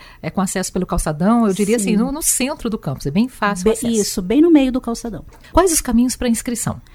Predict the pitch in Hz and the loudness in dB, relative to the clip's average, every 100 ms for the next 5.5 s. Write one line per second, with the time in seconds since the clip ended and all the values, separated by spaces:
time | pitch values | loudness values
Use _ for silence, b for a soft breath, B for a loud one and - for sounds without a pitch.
0 | B B B 208 240 - 247 - 214 208 | B B B 2 2 2 -2 2 2 2
1 | 190 202 202 202 - 220 202 - 214 220 | -2 -2 0 -2 -2 -2 0 0 0 0
2 | 208 - 196 - 208 202 190 190 190 185 | 0 0 0 0 -2 -2 0 0 2 0
3 | 190 - 196 185 196 - 196 180 180 214 | -2 -2 0 2 0 -2 -4 0 0 2
4 | 302 294 180 185 180 190 - 202 208 196 | 0 -4 -4 -2 0 -2 2 0 0 -4
5 | 175 170 165 180 277 | -2 -2 -2 0 0